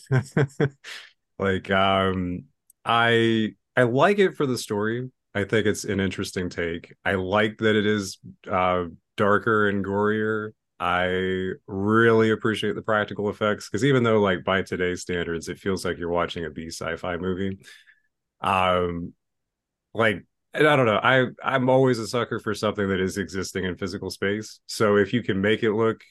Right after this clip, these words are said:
even if it looks absolutely campy, like, you could tell, like, just the animatronics and everything and how detailed everything was, that it's just, I don't know. I can, I can suspend disbelief enough and become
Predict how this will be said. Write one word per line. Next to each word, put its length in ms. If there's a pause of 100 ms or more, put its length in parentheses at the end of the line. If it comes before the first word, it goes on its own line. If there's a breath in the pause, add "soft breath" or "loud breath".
(140)
even 220
if 100
it 80
looks 240 (800)
absolutely 500
campy, 580 (640)
like, 140
you 80
could 140
tell, 180
like, 140 (160)
just 180
the 120
animatronics 600
and 80
everything 460
and 80
how 260
detailed 540
everything 360
was, 280
that 160
it's 120
just, 400
I 120
don't 80
know. 100
I 140
can, 320
I 160
can 420 (540 loud breath)
suspend 560
disbelief 560
enough 440
and 220
become 720